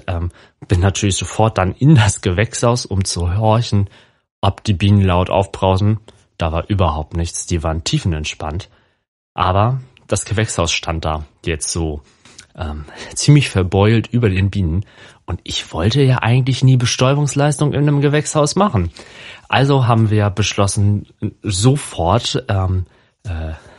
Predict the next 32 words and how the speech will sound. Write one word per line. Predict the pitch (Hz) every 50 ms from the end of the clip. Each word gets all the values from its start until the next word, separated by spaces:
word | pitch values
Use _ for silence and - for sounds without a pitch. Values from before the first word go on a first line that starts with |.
| - - - - - - - - -
alle | 101 104 113
Scheinwerfer, | 107 - - - 113 113 110 113 107 101 98 104 92
die | 98 92 90
wir | 82
irgendwie | - 92 92 92 95 90
haben, | - 92 98 95 90 87
zu | - - 98 85 78
holen | 80 90 90 104 120 117 - - - - - _
und | - 92
dieses | 98 98 87 - 107 - -
Gewächshaus | - 90 85 82 92 101 - - - 104 98 95 -
da | - 90 87
im | - - 107 131
Sturm, | 127 - - - - 113 104 107 110 117 123 127 - - - - - _ _ _ _
ähm, | - 87 85 87 87 87 - - _ _ _ _ _
erstmal | - 104 - 113 104 -
zu | - - 101
sichern | 92 85 95 131 127 - 160 160 170 185 208 220 - _ - _
mit | _ 107 101 -
Spanngurten, | - - 95 104 123 131 120 123 120 123 117 127
die | 123 123 113
wir | 117 110 -
oben | 110 110 117 107
drüber | 113 110 117 123 123
geworfen | 120 120 104 113 110 107 - 117 107
haben | 104 107 104
und | 73 85 - - _
schön | - - 113 95
festgeknotet | - - 110 - - - 131 - - - 120 117 - 120 107 -
haben. | 107 110 110 113 117 - - - - - - - _ _ _
Und | - 98 95 -
dann | 101 98 104 107 113